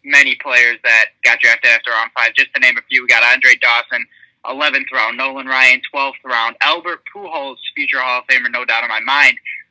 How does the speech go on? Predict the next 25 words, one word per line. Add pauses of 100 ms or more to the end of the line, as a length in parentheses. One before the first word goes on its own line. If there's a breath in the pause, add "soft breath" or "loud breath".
round
thirteen. (320 loud breath)
Um,
Jim
Thome
was
round
thirteen,
newly
inducted
Hall
of
Famer. (460 loud breath)
Um,
you
just
had
a
bunch
of
guys,
Kenny
Lofton,
Orel
Hershiser,